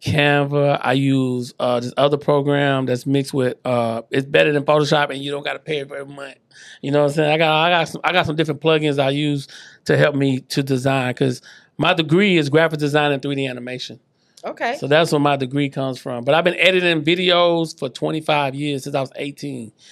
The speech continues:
Speaker 1: I've been editing videos. I'm forty-three.
Speaker 2: Ooh.
Speaker 1: So I, I, I love videos. You know what I'm saying?
Speaker 2: All right. So next question for
Speaker 1: Come
Speaker 2: me.
Speaker 1: on. Come on.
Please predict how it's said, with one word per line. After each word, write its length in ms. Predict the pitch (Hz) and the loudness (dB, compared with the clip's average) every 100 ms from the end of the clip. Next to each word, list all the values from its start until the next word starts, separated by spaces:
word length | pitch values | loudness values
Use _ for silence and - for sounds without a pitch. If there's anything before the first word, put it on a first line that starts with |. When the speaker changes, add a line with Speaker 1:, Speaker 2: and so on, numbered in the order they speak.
| - | -16
Speaker 1:
I've 120 | - 135 | -8 -6
been 100 | 135 | -6
editing 320 | 131 127 120 | -6 -6 -6
videos. 400 | 131 127 117 113 | -6 -4 -6 -6
I'm 80 | 107 | -8
forty-three. 500 | 135 120 127 117 101 _ _ _ _ _ _ 208 | -6 -6 -6 -8 -10 _ _ _ _ _ _ -18
Speaker 2:
Ooh. 640 | 302 415 440 453 453 453 466 | -14 -12 -10 -10 -12 -12 -8
Speaker 1:
So 220 | 139 123 | -4 -4
I, 160 | 123 131 | -4 -6
I, 260 | - - - - - | -8 -12 -14 -4 2
I 80 | |
love 260 | 180 185 170 | 6 6 6
videos. 640 | 156 139 117 101 - - - | 4 0 -2 -8 -16 -20 -14
You 80 | 131 | -8
know 100 | 131 | -4
what 60 | 135 | -4
I'm 60 | 139 | -4
saying? 380 | 139 135 131 135 233 | -4 -4 -6 -8 -2
Speaker 2:
All 80 | |
right. 280 | 277 247 - | 0 0 -2
So 440 | - 220 202 240 - _ _ _ _ _ | -6 -4 -2 -2 -8 _ _ _ _ _
next 280 | 180 185 185 | -8 -8 -8
question 400 | - 453 427 220 | -8 -8 -8 -12
for 100 | - | -4
Speaker 1:
Come 160 | 160 160 | 0 2
Speaker 2:
me. 60 | |
Speaker 1:
on. 180 | 151 131 | 2 0
Come 200 | - 175 | 0 2
on. 220 | 170 127 | 0 -2